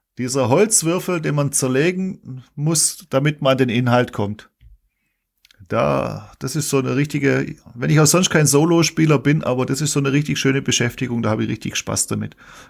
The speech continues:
Ge-, hat mir gut gefallen und ist auch echt toll gemacht. Diese lasergekatteten Teile, die dann so toll ineinander verzahnt verbaut werden.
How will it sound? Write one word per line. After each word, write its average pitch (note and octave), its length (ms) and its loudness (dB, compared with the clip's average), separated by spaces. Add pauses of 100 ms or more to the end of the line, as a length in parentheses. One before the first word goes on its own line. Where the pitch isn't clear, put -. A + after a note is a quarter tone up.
Ge-, - 140 -10 (240)
hat C#3+ 240 -4
mir C3+ 80 2
gut D#3 220 0
gefallen C#3+ 400 4
und - 20 -2
ist C3 140 0
auch B2 100 2
echt - 220 -4
toll A#2+ 180 -2
gemacht. G#2+ 400 -8 (680)
Diese A2+ 180 -6
lasergekatteten B2 880 0
Teile, B2+ 400 2
die B2 140 0
dann A#2+ 240 -2
so A#2+ 500 -4
toll B2+ 220 -2
ineinander B2+ 500 0
verzahnt B2 560 0
verbaut B2+ 500 0
werden. C3+ 340 0